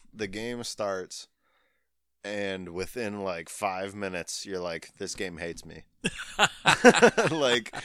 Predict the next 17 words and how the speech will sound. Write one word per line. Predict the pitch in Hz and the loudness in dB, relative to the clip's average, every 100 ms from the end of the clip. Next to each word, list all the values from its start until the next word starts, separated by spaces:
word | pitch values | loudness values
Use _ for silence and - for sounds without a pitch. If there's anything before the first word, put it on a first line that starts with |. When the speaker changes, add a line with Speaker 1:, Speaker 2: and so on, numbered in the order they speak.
| 127 110 | -12 -4
Speaker 1:
you | 123 | -2
walk | 135 131 139 151 | 2 0 0 -6
in | 131 127 | -6 -4
through, | 131 131 | -6 -6
you | 127 127 | -4 -4
walk | 127 131 123 | 0 -2 -2
through | 131 117 | 0 -2
a | |
door, | 107 107 107 110 107 _ - - _ _ - | 0 -2 -2 -2 -4 _ -20 -20 _ _ -4
and | 120 113 | -2 0
this | 113 107 - | 0 -2 -6
creature | - - 123 123 123 - 101 98 | -8 -4 -2 -2 -2 -2 -2 -2
appears | 90 104 85 82 82 - _ _ | -2 -4 -4 -6 -10 -14 _ _
with, | 110 117 117 | -2 -2 0
like, | 110 98 | -2 -2
thirty | - - 123 123 123 120 | -6 -2 2 2 2 -2
arms, | 110 107 95 85 85 | -2 -2 -4 -6 -8